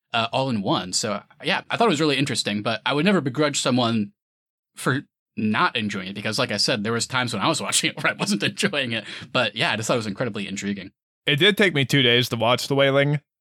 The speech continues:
Speaker 2: I'm glad I stuck through it, 'cause I, I found the last thirty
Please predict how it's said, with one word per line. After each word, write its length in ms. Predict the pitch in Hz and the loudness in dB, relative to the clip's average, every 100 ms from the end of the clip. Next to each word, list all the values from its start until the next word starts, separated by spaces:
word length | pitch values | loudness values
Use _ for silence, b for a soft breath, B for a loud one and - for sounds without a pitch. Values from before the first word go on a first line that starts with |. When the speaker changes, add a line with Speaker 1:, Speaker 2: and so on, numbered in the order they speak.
| - | -2
Speaker 2:
I'm 160 | 131 | 0
glad 220 | 127 135 | 4 4
I 80 | 147 | 4
stuck 260 | 123 - 123 | 4 2 0
through 200 | - 120 | 2 2
it, 120 | 123 - | 2 0
'cause 140 | 127 | 0
I, 180 | 117 110 - - | 2 2 -2 -2
I 120 | 120 | -2
found 340 | - 139 135 120 | 2 4 4 4
the 80 | |
last 400 | 113 117 120 - - _ _ _ _ | 4 4 2 -2 -12 _ _ _ _
thirty 560 | - 143 139 135 127 | -2 2 4 4 2